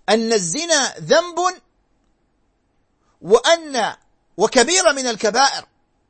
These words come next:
وظلم الزوجة كذلك كبيرة من الكبائر. كبيرة الزنا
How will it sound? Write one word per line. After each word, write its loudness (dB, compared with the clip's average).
وظلم 0
الزوجة -2
كذلك 0
كبيرة 0
من -2
الكبائر. 4
كبيرة 4
الزنا -4